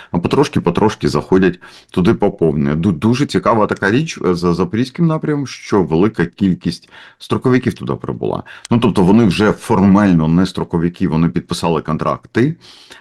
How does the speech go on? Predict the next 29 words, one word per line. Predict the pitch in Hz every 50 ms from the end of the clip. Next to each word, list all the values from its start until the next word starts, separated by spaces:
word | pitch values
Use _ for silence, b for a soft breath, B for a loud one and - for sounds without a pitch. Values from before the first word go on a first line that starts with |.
| B B B
але | 87 85 87 95 117 131
це | 127 - - 90
свіжі | - - - 104 117 120 104 92 90 85
набрані | 85 90 92 90 - 80 80 82 82 80 76 73 69
от | 71 78 82 - -
цю | - - - - 98 87 85
призовну, | - - 90 82 78 85 78 82 85 78
весняну | 82 85 - 90 92 95 85
призовну | 85 78 - 82 80 80 78 -
кампанію, | - 85 85 92 113 151 143 117 98 85
яких | 76 73 - - 90 87 71
змусили | 65 87 95 90 - 78 71
підписати | - - - - - - - 80 85 - - 64
ці | - - 73
контракти. | - 76 71 - 62 60 - - - B B B B B B
Не | - 95 123 139 127
з | 92 -
окупованих | 92 87 - 90 - 113 117 127 135 95 87
територіях, | - - 87 87 - - 80 69 67 - -
ну, | 120 104
тому | - - 90 95 98 - 71 - 78 - _ _ _ _ _ _ _ _ _
із | - 127 -
окупованих | 101 87 - 90 87 101 98 85 87 87 87 85
теж, | - - 170 - - -
я | 69
би | 67 69
сказав | - - 82 67 73 67 -
так, | - - 67 58 -
да? | 73 92 117